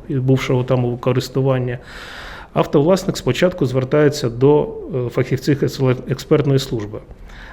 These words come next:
Е, записатись до, на огляд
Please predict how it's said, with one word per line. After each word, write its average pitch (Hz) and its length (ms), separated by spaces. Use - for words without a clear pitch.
Е, 127 260
записатись 147 580
до, 151 460
на 139 200
огляд 143 540